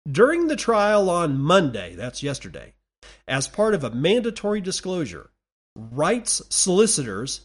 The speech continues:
his lawyers, provided the court with potentially forged documents. Who would have guessed? The disclosure was part of evidence presented by Wright's former solicitors from Ontier Law,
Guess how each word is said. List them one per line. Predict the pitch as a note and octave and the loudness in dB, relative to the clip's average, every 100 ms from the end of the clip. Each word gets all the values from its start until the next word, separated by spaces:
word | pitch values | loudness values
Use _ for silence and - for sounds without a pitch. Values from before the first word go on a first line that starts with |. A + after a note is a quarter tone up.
| _ | _
his | B2+ A2 | -8 -6
lawyers, | A#2 D3 F#2 E2+ B2+ - _ _ _ _ | -2 -2 -2 -8 -14 -16 _ _ _ _
provided | - C#3 D3+ G3 A#3+ A3 | -2 0 0 0 0 -4
the | A#3+ | -6
court | D#3 A#2 A#2+ _ _ _ _ | -4 -4 -6 _ _ _ _
with | C#3 C3+ - | -4 -4 -4
potentially | A#2+ - A3 - A#3 A3+ - | -4 0 0 0 -2 -2 -2
forged | F#3+ F#3+ F3+ C3 D3 | 2 2 2 -2 -2
documents. | A#3 C4 A#3 D3+ G2 - - - _ _ _ _ - | -2 -2 -2 -4 -6 -10 -14 -16 _ _ _ _ 6
Who | E4+ | 6
would | F#4+ | 6
have | D#4+ | 2
guessed? | F4+ D#3 - _ - - _ - | 0 -2 -8 _ -20 -20 _ 0
The | F#3 | 0
disclosure | F3+ - B3 D#4+ D3+ - _ _ | 0 -2 0 0 -2 -6 _ _
was | D3+ D#3 | 0 0
part | - G#3+ B3 | 0 0 2
of | G#3+ | 0
evidence | F#3 F#3 G3+ G#3 | -2 -2 0 -2
presented | - C#3+ B2+ F#3 G3 | -4 -6 -4 -4 -4
by | C3+ A2 | -4 -6
Wright's | F2+ C3 G3 - | -6 -6 -6 -6
former | - F#3 F#3 | -6 -4 -2
solicitors | - D3+ D#3 E3 F#3+ F3+ F3+ | -2 -2 -2 -2 0 -2 -2
from | B2 - | -8 -6
Ontier | E3 G3+ G3 F3 E3 D3 C3+ | -4 -4 -2 0 2 2 0
Law, | E3+ F3+ F3+ | -4 -4 -6